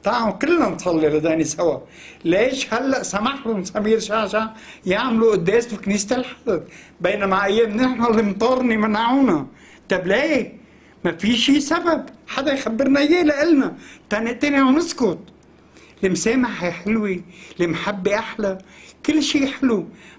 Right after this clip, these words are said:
بس مش على حساب ناس، مش على دمات ولاد، مش على مصالح آنية صغيرة رخيصة. هيدي ما بنشتغل فيها نحن.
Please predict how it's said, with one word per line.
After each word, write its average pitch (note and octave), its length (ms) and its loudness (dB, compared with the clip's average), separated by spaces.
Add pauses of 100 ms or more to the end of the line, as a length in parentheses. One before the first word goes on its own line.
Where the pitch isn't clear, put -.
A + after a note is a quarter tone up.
بس C#3 220 -6
مش C4+ 240 0
على D#4 120 0
حساب C#4+ 420 -2
ناس، A3+ 460 -2 (300)
مش C4+ 200 2
على B3 160 -4
دمات A#3 460 0
ولاد، G3 460 0 (480)
مش C4+ 240 2
على B3 260 0
مصالح A3 600 0
آنية G#3+ 420 2
صغيرة F3+ 600 0
رخيصة. F#3+ 540 -2 (480)
هيدي A#3 260 -2
ما C4+ 160 4
بنشتغل A3+ 400 -2
فيها D#3 260 -2
نحن. C3 140 -8